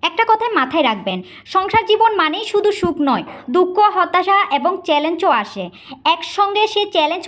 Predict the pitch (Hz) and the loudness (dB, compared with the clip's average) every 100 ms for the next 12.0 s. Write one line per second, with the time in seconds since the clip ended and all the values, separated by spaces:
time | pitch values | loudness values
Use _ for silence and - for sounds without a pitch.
0 | 349 349 359 370 370 370 370 403 254 269 | -2 2 2 2 2 2 2 2 0 0
1 | 349 - 285 285 269 262 254 247 247 233 | 0 0 0 2 2 2 2 0 0 -2
2 | 311 311 311 311 330 370 349 311 415 415 | 0 0 0 0 -2 -4 0 2 2 0
3 | 240 269 254 226 202 202 202 170 - - | -2 -4 -4 -4 -6 -6 -8 -8 -12 -20
4 | - - 370 381 370 381 370 370 - 415 | -20 -4 -2 0 -2 0 0 0 -2 -2
5 | 415 349 330 392 381 320 349 330 302 330 | 0 0 0 -2 -2 -2 -2 -2 0 -2
6 | 392 359 339 330 359 330 320 311 311 339 | -4 0 0 0 0 0 0 -2 -2 -2
7 | 277 311 311 294 285 294 320 - 262 262 | -2 -4 -2 -2 0 -2 -2 -6 -4 -2
8 | 262 254 311 330 330 254 262 - - 302 | -2 -2 -2 -2 -2 -4 -4 -12 -6 -6
9 | 320 285 269 269 285 269 269 233 240 254 | -4 -4 -2 -2 -2 -2 -4 -2 -2 -2
10 | 269 240 233 277 - - - - 311 320 | -4 -4 -4 -4 -6 -16 -20 -6 -2 -2
11 | 277 311 294 294 320 285 269 254 247 | 0 0 0 0 0 0 -2 -2 -2